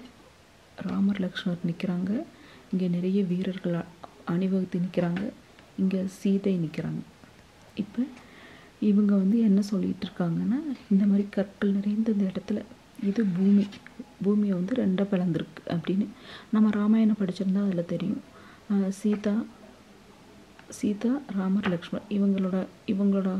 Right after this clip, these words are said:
ஒய்ஃப்னு சொல்லி, தம்பி இவங்கன்னு சொல்லி நம்ம படிச்சிருக்கோம். இவங்கெல்லாம் வீரர்கள்னு சொல்லிட்டு. இப்ப சீதையும், இப்ப இவங்க ரெண்டு பேரையும் பெண்ணாவும் சொல்லுவாங்க. அதுல இவங்க வந்து ஒருத்தங்க ஆண், ஒருத்தங்க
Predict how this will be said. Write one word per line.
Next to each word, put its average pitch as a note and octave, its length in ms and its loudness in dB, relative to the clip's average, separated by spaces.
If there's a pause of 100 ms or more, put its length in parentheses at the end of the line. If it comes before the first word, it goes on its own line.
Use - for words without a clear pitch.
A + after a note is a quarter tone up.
(300)
ஒய்ஃப்னு G3 460 0
சொல்லி, F#3+ 300 -2 (580)
தம்பி G3+ 440 4
இவங்கன்னு F3+ 280 0
சொல்லி F#3+ 240 0
நம்ம G3 240 4
படிச்சிருக்கோம். E3+ 420 -4
இவங்கெல்லாம் F3+ 360 0
வீரர்கள்னு F3 520 -2
சொல்லிட்டு. - 320 -8 (540)
இப்ப A3 200 0 (160)
சீதையும், A3 720 2 (720)
இப்ப G#3 200 0
இவங்க G#3+ 260 4
ரெண்டு G#3 200 2
பேரையும் A3+ 320 4
பெண்ணாவும் G3+ 440 2
சொல்லுவாங்க. F#3 600 -2 (400)
அதுல G#3 220 4
இவங்க G3 460 4
வந்து G3+ 260 4
ஒருத்தங்க F#3 440 0
ஆண், G#3 260 2
ஒருத்தங்க F3+ 360 0